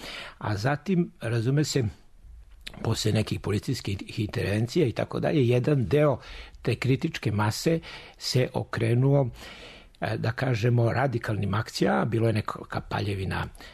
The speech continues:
e, m, samousluga i tako dalje i tako dalje, i, ovaj, tu se stvorio jedan front da jednostavno nemačka država mora da se obračuna sa, sa svojim anarhističkim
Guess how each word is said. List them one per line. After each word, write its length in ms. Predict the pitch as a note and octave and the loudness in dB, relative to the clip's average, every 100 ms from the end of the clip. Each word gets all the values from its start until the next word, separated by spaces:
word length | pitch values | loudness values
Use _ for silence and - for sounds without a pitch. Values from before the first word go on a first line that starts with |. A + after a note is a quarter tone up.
| - | -14
e, 140 | F#2+ F#2+ F#2+ - | -10 -10 -12 -12
m, 220 | G#2+ - F2+ | -10 -10 -10
samousluga 800 | - G2+ A2+ C3 - G2+ E2 D#2 | -8 -2 0 0 -2 -6 -6 -8
i 80 | |
tako 280 | D#2 - - | -8 -8 -6
dalje 200 | - - | -6 -6
i 60 | - | -8
tako 260 | - - | -12 -8
dalje, 380 | - - A3 D#4+ - | -4 0 2 2 0
i, 320 | - G#3+ A3+ - - - - | 2 4 2 -2 -16 -20 -8
ovaj, 400 | B2+ C3 C3 C3+ A2+ | -2 2 2 2 -4
tu 120 | - C#3+ | -8 -6
se 120 | B2 | -2
stvorio 440 | - C3+ C3+ A2 G#2+ | 2 4 4 2 -2
jedan 300 | G#2 F#2+ G2+ | -2 -4 -4
front 540 | - D3 G3 G#3+ - - - - _ - | 0 2 2 -2 -8 -20 -20 -20 _ -10
da 360 | G#2 B2+ D3 E3 - | -2 -2 -2 -6 -12
jednostavno 800 | B2+ B2 C3 A#2 - A2 G#2+ G2 - | -6 -2 -2 -2 -4 -4 -2 -6 -8
nemačka 440 | A2 A#2+ A#2+ - | -4 -2 -2 -4
država 380 | G#2 G#2 B2 A#2+ | -4 -2 -2 -2
mora 280 | G2+ A2+ G#2 | -2 -2 -4
da 120 | - | -6
se 240 | - - - - - | -8 -8 -8 -12 -8
obračuna 640 | G2 F#2+ - - G#2+ A#2+ | -6 -4 -4 -2 0 0
sa, 360 | - - F#2+ F#2+ - - - - | -2 -6 -4 -6 -10 -20 -20 -16
sa 180 | - - | -10 -8
svojim 480 | - G#2 G#2 G2 - - - | -4 0 0 -2 -6 -16 -16
anarhističkim 840 | - G2+ - - - G#2+ - F2+ | -6 -4 -2 -4 -6 -8 -6 -6